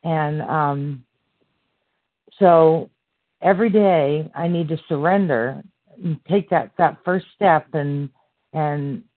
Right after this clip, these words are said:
and remember that I am powerless over my food, over my life, over my finances, over my husband, over my job situation, everything, and put it all in his hands. And sometimes that's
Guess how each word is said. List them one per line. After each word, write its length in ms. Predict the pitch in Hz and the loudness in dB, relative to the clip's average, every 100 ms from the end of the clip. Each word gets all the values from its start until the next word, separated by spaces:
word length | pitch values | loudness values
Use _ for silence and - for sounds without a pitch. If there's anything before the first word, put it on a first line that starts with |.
| _ | _
and 640 | 156 151 143 143 139 135 | -4 -4 -4 -6 -6 -6
remember 580 | 151 160 170 196 185 143 | -4 -2 0 2 2 0
that 300 | 139 147 - | 0 -2 -2
I 140 | 139 190 | 0 0
am 160 | 196 | -2
powerless 640 | 160 202 220 165 143 143 127 | -4 0 2 2 0 -4 -6
over 200 | 156 165 | -4 -2
my 220 | 156 143 - | -2 -6 -4
food, 320 | 214 220 233 | 0 2 2
over 220 | 135 156 | 0 -2
my 180 | 160 143 | -2 -2
life, 400 | 143 180 202 220 - _ _ _ - | 2 4 4 0 -8 _ _ _ -8
over 200 | 175 165 | -4 -2
my 180 | 143 131 | -2 -4
finances, 720 | - 214 220 208 208 214 214 185 | 0 2 2 0 -2 -4 -6 -4
over 180 | 156 | -4
my 160 | 156 139 | -2 -2
husband, 600 | 151 220 196 175 208 208 - - - | -2 -4 -4 -4 -2 -2 -4 -10 -12
over 160 | 151 | -6
my 140 | 151 135 | -6 -4
job 500 | 160 196 214 202 190 _ _ - | 2 4 4 0 -6 _ _ -10
situation, 680 | 202 220 196 196 - 202 196 | -6 -2 -2 -2 -4 -6 -2
everything, 680 | 190 170 139 131 117 123 - _ _ _ _ - | -2 -4 -8 -8 -8 -8 -12 _ _ _ _ -8
and 300 | 156 147 143 | -4 -4 -4
put 160 | 202 208 | -2 0
it 120 | 190 | 2
all 220 | 175 175 | 2 2
in 120 | 170 | -2
his 180 | 180 185 - | -2 -4 -6
hands. 440 | 175 143 143 143 | -4 -4 -6 -8
And 200 | 143 143 139 _ _ - | -8 -8 -10 _ _ -2
sometimes 400 | 240 240 214 175 | 0 2 0 0
that's 260 | 196 - | -2 -2